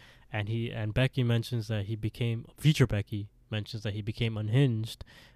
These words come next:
when, uh, after the dis-, nuclear holocaust thing happened. He just sat with it, and he, and he blames her because she made him hesitate for a second,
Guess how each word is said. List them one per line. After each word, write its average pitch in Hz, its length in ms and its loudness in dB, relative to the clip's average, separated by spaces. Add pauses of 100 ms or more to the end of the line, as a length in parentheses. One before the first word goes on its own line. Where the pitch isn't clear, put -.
(100)
when, 104 320 0
uh, 98 340 -6
after 107 580 -2 (360)
the 110 80 -2
dis-, 104 240 -4
nuclear 107 360 0
holocaust 98 540 -6
thing 104 140 -8
happened. 98 420 -10
He 110 180 -10
just 107 260 -2
sat 110 220 2
with 113 200 0
it, 113 200 -4
and 110 120 -12
he, 107 140 -8 (640)
and - 100 -8
he 127 100 4
blames 117 380 6
her 110 220 2
because 101 280 -2
she - 200 0
made 110 260 4
him 107 240 -2 (320)
hesitate 113 500 0
for - 160 -6
a 95 80 -2
second, - 460 -2